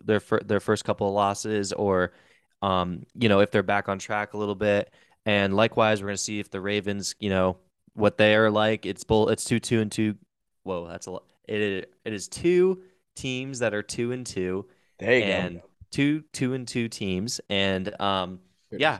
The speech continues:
Speaker 1: I just, I fucking love watching, uh, these types of games. It's gonna be, there's gonna be a lot of pushing and shoving, a lot of fighting, and I can't fucking wait. Two good quarterbacks too. So two,
Speaker 2: Uh,
Speaker 1: two,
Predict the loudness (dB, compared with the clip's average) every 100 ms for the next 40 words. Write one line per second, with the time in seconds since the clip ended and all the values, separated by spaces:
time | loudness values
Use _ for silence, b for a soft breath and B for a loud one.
0 | -4 0 0 0 -2 -2 -2 2 2 2
1 | -2 -4 2 2 4 4 2 -2 -6 -8
2 | -12 _ _ _ -6 -4 -6 -10 -12 -10
3 | -10 -10 -10 -8 -8 -10 -6 -4 -2 -2
4 | -2 -2 2 4 4 4 0 0 -6 -2
5 | 0 0 0 -4 -6 -8 -6 -2 -2 -2
6 | -6 -8 -16 _ _ _ -12 -8 -8 -8
7 | -10 -10 -10 -10 -12 -12 -16 _ _ _
8 | _ _ _ _ _ -8 -2 -2 0 -2
9 | -2 -8 -12 -14 -16 _ _ _ _ _
10 | _ _ _ _ _ _ -4 6 8 8
11 | 8 2